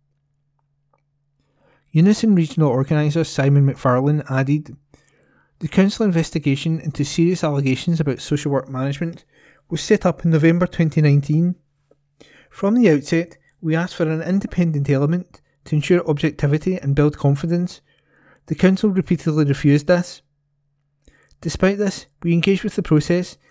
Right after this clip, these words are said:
and supported members to submit evidence as it was only re-, open to them." The final report, published in December the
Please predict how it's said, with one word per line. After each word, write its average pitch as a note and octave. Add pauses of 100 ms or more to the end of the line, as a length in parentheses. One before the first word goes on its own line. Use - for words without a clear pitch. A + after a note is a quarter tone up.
(300)
and D#3
supported F#3+
members D#3
to E3
submit D3+ (320)
evidence D#3 (480)
as D3
it D3+
was D#3
only F3
re-, D#3+
open F3
to F3+
them." F3 (1700)
The -
final G3
report, D#3+ (540)
published D#3+
in D3+
December D#3
the D3+